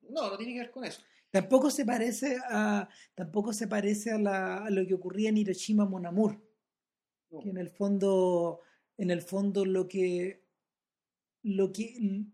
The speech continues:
Speaker 2: la película misma era producto de la sublimación de lo que ocurría en las cabezas de estos dos enamorados, de esta pareja.
Speaker 1: Y que al mismo tiempo, en, tanto por uno o por otro lado, en realidad esta es una película, claro, que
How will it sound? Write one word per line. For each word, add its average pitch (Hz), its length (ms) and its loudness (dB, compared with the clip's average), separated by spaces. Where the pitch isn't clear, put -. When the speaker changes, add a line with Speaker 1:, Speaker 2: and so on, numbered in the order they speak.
Speaker 2:
la 208 180 0
película 220 500 0
misma 247 340 2
era 254 140 -2
producto 208 420 -4
de 214 80 0
la 196 120 2
sublimación 180 800 -2
de 285 80 0
lo 247 120 -2
que 220 80 -6
ocurría 220 300 -6
en 240 80 -4
las 220 120 -6
cabezas 214 360 -4
de 214 80 -4
estos 208 220 -4
dos 226 120 -4
enamorados, 202 720 -2
de 196 60 -10
esta 190 140 -8
pareja. 190 280 -6
Speaker 1:
Y 160 80 -10
que 170 80 -2
al 170 80 -4
mismo 202 220 -6
tiempo, 208 480 -12
en, 139 220 -14
tanto 165 260 -10
por 139 100 -8
uno 190 160 -8
o - 20 -10
por 165 120 -8
otro 170 160 -8
lado, 180 240 -6
en 165 60 -14
realidad 147 200 -10
esta - 120 -20
es - 20 -20
una 147 80 -14
película, 147 380 -14
claro, 151 280 -6
que - 340 -20